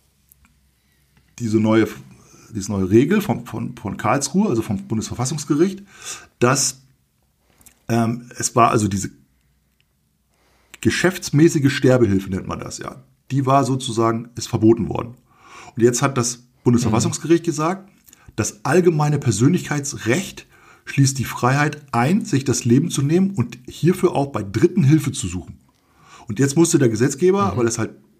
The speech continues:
Speaker 1: gekippt worden ist, dieses Gesetz, also dieses Verbot, muss jetzt irgendwas Neues sich überlegen, ja. Und das, äh, ist jetzt sozusagen passiert. Und da gibt's jetzt darüber, gibt's jetzt sozusagen verschiedene Modelle, die in, in Berlin diskutiert werden.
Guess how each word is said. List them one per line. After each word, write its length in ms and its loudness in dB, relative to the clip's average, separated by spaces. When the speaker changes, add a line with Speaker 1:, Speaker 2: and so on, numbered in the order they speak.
Speaker 1:
gekippt 340 -2
worden 220 2
ist, 140 -6
dieses 200 -2
Gesetz, 320 -4
also 160 -12
dieses 180 -6
Verbot, 380 2
muss 140 2
jetzt 160 4
irgendwas 280 2
Neues 220 4
sich 100 -2
überlegen, 380 0
ja. 140 -4
Und 180 -6
das, 280 0
äh, 260 -4
ist 120 -2
jetzt 160 2
sozusagen 360 0
passiert. 300 0
Und 60 -2
da 100 -2
gibt's 200 -4
jetzt 200 -4
darüber, 500 2
gibt's 180 -2
jetzt 140 -2
sozusagen 640 0
verschiedene 960 2
Modelle, 720 4
die 80 -4
in, 180 -4
in 260 -8
Berlin 300 2
diskutiert 480 -2
werden. 380 -2